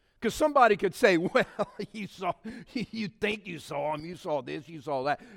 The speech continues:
you saw a goat, you didn't see him." But the concept here,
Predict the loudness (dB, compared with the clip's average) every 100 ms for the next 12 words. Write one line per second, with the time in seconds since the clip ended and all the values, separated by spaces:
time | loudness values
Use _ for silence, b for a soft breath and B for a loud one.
0 | -10 -10 -4 -2 -2 -2 -4 -4 -2 -2
1 | -2 -6 -12 -12 -10 -10 -12 -14 b b
2 | b b b -20 _ _ _ _ _ _
3 | _ _ _ _ _ _ _ _ _ _
4 | 4 4 4 0 2 2 2 0 0 2
5 | 2 2